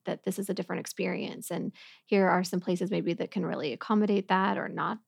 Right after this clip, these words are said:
accommodate that, and you wanted to, to show that side of things for the travel industry. And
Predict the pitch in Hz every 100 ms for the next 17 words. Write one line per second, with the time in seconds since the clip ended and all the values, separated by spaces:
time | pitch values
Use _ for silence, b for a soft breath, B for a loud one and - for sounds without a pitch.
0 | - - 233 226 233 226 233 233 220 196
1 | 190 190 185 175 - - - b _ _
2 | _ _ _ _ 214 196 196 180 175 -
3 | 180 196 - - 170 - 190 - 175 -
4 | - 202 - - - 247 226